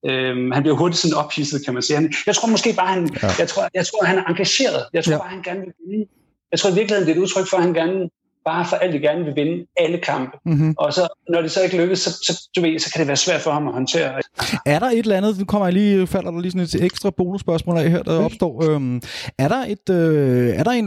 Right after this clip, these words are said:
Speaker 2: hvordan er forholdet mellem Randers og F C København? Hvordan ser I også? Er der en, fordi nu, nu siger du, at der har været lidt med Sanka, der har været lidt med Ståle og Thomas, øh, Thomas, Thomas Berg, og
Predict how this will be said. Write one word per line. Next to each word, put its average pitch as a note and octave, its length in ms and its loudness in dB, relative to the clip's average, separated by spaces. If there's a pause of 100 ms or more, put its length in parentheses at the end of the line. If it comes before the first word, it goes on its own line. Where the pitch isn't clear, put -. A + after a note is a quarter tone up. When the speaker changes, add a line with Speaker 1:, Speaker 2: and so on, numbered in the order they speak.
(140)
Speaker 2:
hvordan G3 220 0
er B3+ 80 0
forholdet A#3 420 0
mellem G3 160 2
Randers E3+ 340 2
og F3+ 80 0
F - 20 -16
C E3 100 -2
København? F3 240 0
Hvordan F3 200 0
ser C#4+ 260 0
I D#4 60 2
også? F#3 220 0
Er F3 80 4
der C4+ 160 2
en, G3 140 2
fordi F3 160 0
nu, G3+ 100 -2 (220)
nu G#3 120 2
siger G#3+ 260 2
du, F#3+ 120 2
at E3+ 80 0
der E3+ 60 2
har D#3+ 100 2
været E3 160 2
lidt E3 100 -8
med D#3+ 80 -2
Sanka, C#3+ 380 0
der D3+ 60 0
har D#3+ 80 2
været E3 120 2
lidt D#3+ 80 -4
med D#3+ 80 -2
Ståle D3+ 320 0
og D#3 40 0
Thomas, C#3+ 300 -2
øh, B2+ 440 2 (180)
Thomas, B2 180 -2
Thomas C#3+ 240 -2
Berg, C#3 200 -2
og B2+ 160 0